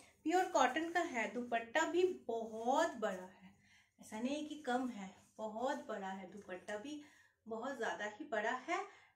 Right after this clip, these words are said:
And इसके साथ है आपका पटियाला। And सबसे बड़ा बात है जो वो लोग ऐसे रस्सी दे के ऐसे भेजा, मैं अपने से कुछ नहीं लगाई। देखिए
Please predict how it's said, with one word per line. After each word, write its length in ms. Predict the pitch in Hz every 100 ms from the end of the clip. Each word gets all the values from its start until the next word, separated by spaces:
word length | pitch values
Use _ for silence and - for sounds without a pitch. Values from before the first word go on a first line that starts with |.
| -
And 280 | 240 294 294
इसके 280 | 240 - 269
साथ 420 | 277 294 381 -
है 140 | 311 508 - - -
आपका 380 | 208 - - 370 - - _ - - - -
पटियाला। 680 | 233 214 202 170 160 - - _ _ _ _ _ _ _ _ -
And 380 | 339 320 - -
सबसे 280 | 311 302 381
बड़ा 240 | 381 403
बात 460 | 392 277 285 - -
है 220 | 370 466 466 -
जो 220 | 262 311
वो 220 | 262 277
लोग 260 | 294 330 339
ऐसे 340 | 269 254 311
रस्सी 500 | 285 247 - 320 330 - - - _ _ 214
दे 220 | 277 381
के 140 | 392
ऐसे 300 | 403 285 285
भेजा, 280 | 262 220 214
मैं 140 | 233
अपने 360 | 247 208 - 269
से 120 | 277
कुछ 280 | 311 269 -
नहीं 100 | 233
लगाई। 300 | 175 165 175 - - _ _ _ _ _ _ _
देखिए 380 | 196 - 196